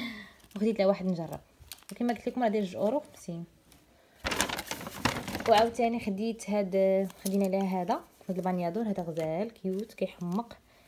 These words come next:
هذا بعدا هي لصقات عليه من الاول، وخيرتها بين واحد وواحد اخر. هذا واحد اخر عجبها هذا، قالت لك: "وات هذا؟"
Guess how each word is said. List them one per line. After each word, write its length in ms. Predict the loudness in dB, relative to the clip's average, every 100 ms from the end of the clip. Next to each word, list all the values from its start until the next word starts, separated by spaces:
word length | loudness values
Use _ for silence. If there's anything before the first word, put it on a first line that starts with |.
| _
هذا 140 | 0 0
بعدا 200 | 2 2
هي 120 | 2
لصقات 300 | 0 -2 0
عليه 180 | 0 0
من 80 |
الاول، 360 | 0 -2 -4 -6 -10 -20 _ -20 _ _ _ -14
وخيرتها 560 | -14 -4 2 2 2
بين 160 | -2 0
واحد 260 | -2 -4 -8
وواحد 240 | -8 -4
اخر. 200 | 0 0 -2 -20 0
هذا 200 | 4 4
واحد 180 | 4 0
اخر 160 | 0
عجبها 240 | 0 0 -6
هذا، 120 | -8
قالت 160 | -10 -14
لك: 140 | -14 -14
"وات 120 | -14 -14
هذا؟" 140 | -18